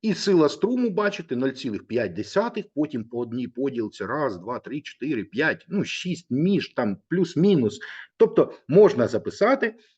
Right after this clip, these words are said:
що сила струму буде нуль цілих вісімдесят п'ять майже. Е, нуль цілих вісімдесят п'ять сотих ампер. Так, добре.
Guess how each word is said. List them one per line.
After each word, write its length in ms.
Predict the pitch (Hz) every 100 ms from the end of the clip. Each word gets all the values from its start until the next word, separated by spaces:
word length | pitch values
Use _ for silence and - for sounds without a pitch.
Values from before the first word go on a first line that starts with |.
| _
що 200 | - 147
сила 240 | - 117
струму 360 | - 165 226 214
буде 260 | 156 110 101
нуль 240 | 113 135
цілих 720 | 101 - 117 180 220 143 - _
вісімдесят 800 | 123 131 - 104 98 - 180 -
п'ять 420 | - 117 120 - -
майже. 400 | 87 90 80 - _ _ _ _
Е, 160 | 95 90
нуль 240 | 101 131
цілих 480 | - 226 254 220 -
вісімдесят 520 | - 101 90 95 85
п'ять 200 | 85 76
сотих 420 | - 143 175 - -
ампер. 480 | 107 90 85 - -
Так, 200 | 123 -
добре. 380 | 214 135 123